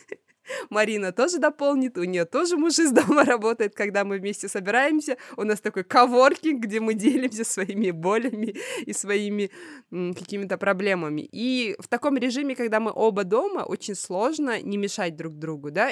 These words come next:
и в течение дня, и не начать обсуждать какие-то семейные дела,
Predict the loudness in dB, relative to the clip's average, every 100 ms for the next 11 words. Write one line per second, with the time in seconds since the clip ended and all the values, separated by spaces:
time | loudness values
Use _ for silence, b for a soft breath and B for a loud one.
0 | -2 -6 -4 -4 -4 -4 -6 -8 -12 -14
1 | -14 -8 -6 -4 -4 -4 -6 -6 -8 -10
2 | -10 -12 -8 -2 2 2 0 -2 -4 -6
3 | -12 -8 -8 -8 -12 -10 -8 -6 -4 -4
4 | -4 -4 -4 -4 0 2 2